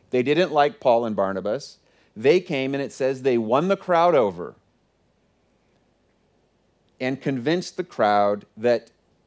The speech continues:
Paul and Barnabas were actually deserving of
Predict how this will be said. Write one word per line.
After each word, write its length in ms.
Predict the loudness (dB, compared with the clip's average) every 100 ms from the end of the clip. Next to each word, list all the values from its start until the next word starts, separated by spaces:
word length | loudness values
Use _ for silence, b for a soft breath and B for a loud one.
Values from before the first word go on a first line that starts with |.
| _ _
Paul 400 | -2 2 4 4
and 240 | 0 -6 -2
Barnabas 600 | -2 -2 -4 -4 -6 -6
were 180 | -6 -6
actually 640 | -10 -10 -10 -8 -6 -8
deserving 960 | -6 -6 -6 -4 -4 -2 -4 -4 -6 -6
of 460 | -2 0 0 -4